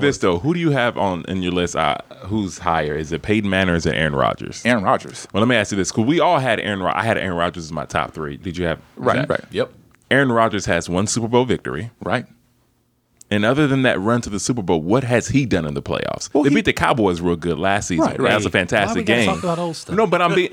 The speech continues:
Speaker 1: <laughs> we say Aaron Rodgers is top three, and I even have him top three on my list. But, and you're talking about Peyton Manning saying, well, he has all these great regular season stats. There's no doubt that Peyton Manning is a better regular season quarterback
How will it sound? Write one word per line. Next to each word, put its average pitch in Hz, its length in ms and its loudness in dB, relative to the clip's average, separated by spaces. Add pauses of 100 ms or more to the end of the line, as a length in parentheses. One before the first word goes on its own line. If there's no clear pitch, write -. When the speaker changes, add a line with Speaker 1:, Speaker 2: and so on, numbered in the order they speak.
Speaker 1:
<laughs> - 80 -20
we 143 200 4
say 190 360 2
Aaron 143 220 4
Rodgers 127 280 2
is 95 60 -6
top 110 220 2
three, 123 160 4
and 104 80 4
I 117 60 6
even 123 100 2
have 117 160 4
him 101 60 -2
top 104 200 2
three 104 140 4
on 85 80 2
my 101 160 4
list. 76 400 -2 (320)
But, 98 440 0
and 98 200 2
you're 104 100 4
talking 120 200 2
about 90 180 2
Peyton 110 240 2
Manning 107 300 2
saying, 95 220 0
well, 90 100 2
he 104 80 4
has 95 120 2
all 104 180 4
these 104 160 2
great 92 300 2
regular 92 300 2
season 87 300 -2
stats. 107 320 0
There's 135 180 2
no 131 160 2 (200)
doubt 117 260 0 (540)
that 101 160 2
Peyton 113 240 2
Manning 95 280 2
is 95 140 0
a 92 80 4
better 95 500 2 (140)
regular 110 640 4
season 104 360 2
quarterback 82 560 0